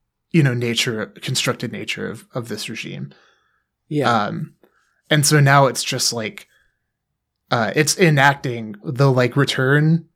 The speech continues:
Speaker 1: of, like, "Oh, okay, yeah, this is, like, this type of conflict, um, this, like, all-out war,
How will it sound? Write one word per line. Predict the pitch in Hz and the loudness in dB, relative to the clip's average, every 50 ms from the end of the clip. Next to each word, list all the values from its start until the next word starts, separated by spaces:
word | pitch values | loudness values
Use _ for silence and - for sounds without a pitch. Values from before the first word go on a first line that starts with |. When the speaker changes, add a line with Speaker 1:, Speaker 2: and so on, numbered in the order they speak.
| _ _ _ - | _ _ _ -4
Speaker 1:
of, | 135 120 117 | -2 0 0
like, | 123 127 127 - | 0 0 2 4
"Oh, | 175 170 165 156 | 6 8 8 6
okay, | 147 147 151 135 | 6 4 2 0
yeah, | 131 123 113 | 0 0 -2
this | 120 127 147 143 - | -2 0 0 2 2
is, | 208 165 143 151 | 2 2 2 2
like, | 160 131 120 - - - _ _ _ _ _ _ _ _ _ _ _ _ _ _ _ _ _ _ _ _ _ _ _ _ _ _ _ _ _ | 0 0 0 -4 -10 -20 _ _ _ _ _ _ _ _ _ _ _ _ _ _ _ _ _ _ _ _ _ _ _ _ _ _ _ _ _
this | - 139 120 131 143 139 143 - - | -4 0 2 4 4 4 4 2 2
type | - 147 139 143 | 2 2 2 2
of | 139 123 - - | 0 -2 -2 -6
conflict, | - - 104 117 123 - - 160 156 151 156 - - - - _ _ _ _ _ _ _ _ _ _ _ | -10 -8 -8 -8 -6 -2 -2 -2 -2 -2 -4 -10 -20 -20 -20 _ _ _ _ _ _ _ _ _ _ _
um, | - 135 123 120 110 104 - - - 160 151 - _ _ _ _ _ _ _ _ _ _ _ _ _ _ _ _ _ _ _ _ _ _ _ _ - | 0 0 0 0 0 -2 -4 -6 -6 -8 -8 -8 _ _ _ _ _ _ _ _ _ _ _ _ _ _ _ _ _ _ _ _ _ _ _ _ 0
this, | 147 165 160 - 185 | 2 2 4 4 4
like, | 165 - - | 2 4 4
all-out | 170 156 147 139 131 117 117 | 4 4 6 4 2 2 -2
war, | 120 110 104 98 - - 127 123 _ | -4 -8 -8 -8 -8 -8 -10 -12 _